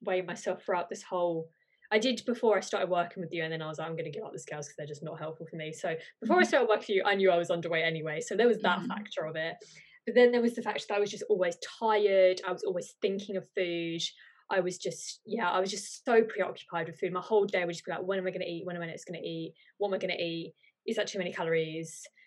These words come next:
Speaker 1: Blah, blah, blah, blah. Just completely focused on food, exercise. That was my day.
Speaker 2: Mm-hmm.
Speaker 1: That was my life. Not very fun, not being able to concentrate on any of my work. Um,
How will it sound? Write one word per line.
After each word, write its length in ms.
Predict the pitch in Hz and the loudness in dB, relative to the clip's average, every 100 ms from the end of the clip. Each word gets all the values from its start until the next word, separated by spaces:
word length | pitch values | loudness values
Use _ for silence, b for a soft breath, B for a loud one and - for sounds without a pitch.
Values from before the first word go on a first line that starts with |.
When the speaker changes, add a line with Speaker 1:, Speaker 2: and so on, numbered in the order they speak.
| b | b
Speaker 1:
Blah, 100 | 220 214 | 2 2
blah, 80 | |
blah, 80 | 190 165 | 2 -4
blah. 260 | 165 160 156 | -4 -4 -4
Just 200 | 180 - | -6 -10
completely 320 | 196 233 240 | -4 -2 2
focused 240 | 208 196 | 2 0
on 80 | 175 | -4
food, 240 | 196 175 165 | -2 -2 -2
exercise. 640 | 165 - 170 165 156 156 | -4 -8 -6 -4 -4 -4
That 180 | - 403 | -4 -4
was 100 | - | -2
my 160 | 190 160 | -2 -2
day. 100 | 156 | -2
Speaker 2:
Mm-hmm. 300 | 160 151 - | -2 -2 -6
Speaker 1:
That 80 | 175 | -10
was 120 | - | -10
my 140 | 175 156 | -6 -6
life. 440 | 156 151 151 - 220 | -4 -6 -8 -10 -2
Not 220 | 214 - | -2 -2
very 160 | 156 | -8
fun, 380 | 151 165 156 156 | -8 -8 -6 -4
not 200 | 170 202 | -4 -4
being 160 | 190 170 | -4 -4
able 180 | 156 170 | -4 -6
to 80 | |
concentrate 500 | - 190 170 165 165 | -8 -12 -12 -12 -6
on 80 | 165 | -2
any 160 | 190 190 | -2 -2
of 60 | |
my 100 | 156 | -4
work. 440 | 151 156 160 156 - - b b b b b | -4 -4 -4 -6 -10 -18 b b b b b
Um, 520 | 202 185 165 160 160 | 2 2 2 -2 -8